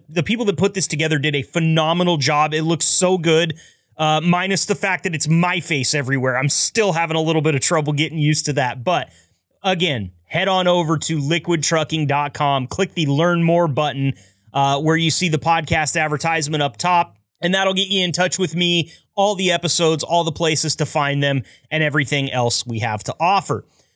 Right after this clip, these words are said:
So that's enough of the homework for today. What are we getting into on this episode? It, it's kind of an interesting episode, to be honest with you, because we are getting down to brass tacks a little bit. There's a few things that we want to talk about today,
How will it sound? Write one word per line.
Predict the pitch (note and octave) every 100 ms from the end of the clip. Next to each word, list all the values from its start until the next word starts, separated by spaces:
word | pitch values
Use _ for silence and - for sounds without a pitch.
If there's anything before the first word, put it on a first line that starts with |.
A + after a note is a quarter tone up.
| _
So | - A3
that's | C4+ C#4
enough | C#4 C4+
of |
the | A3+
homework | A3 C4 C4 C4 -
for | - B3 A3+
today. | G#3+ D#3+ F#3 A3+ A#3+ A3+
What | F#3 F3 C4
are | D4+
we | C4+
getting | A#3+ G3+
into | G#3+ G#3+ G#3 E3+
on | D3
this | D3+ E3+
episode? | D#3 D3+ E3+ D3+ D3 -
It, | F#3+ _
it's | A#3 A#3+
kind | - - F4+
of | E4
an | A#3+
interesting | A#3 A3 F3 F#3 D#3+
episode, | - D3+ D#3 C#3+
to | C3
be | D3
honest | D3 D3 C3
with | D3+ C3+
you, | D3+
because | D3+ D3+ F3+ D3+ - - - -
we | A3 A#3
are | A#3
getting | G3 G#3 G3 E3+
down | F#3 F3+ E3+
to | C#3+
brass | D#3 D#3+ D3 -
tacks | - D#3 C3+ D3
a |
little | C#3 B2+
bit. | A2+ C3 -
There's | D3 D3
a |
few | E3 A3+
things | - A3 F#3+
that | F#3
we | F#3+
want | F#3+ F#3
to | -
talk | F3+ F3
about | F#3 F3 E3+
today, | E3 D#3 D#3+ E3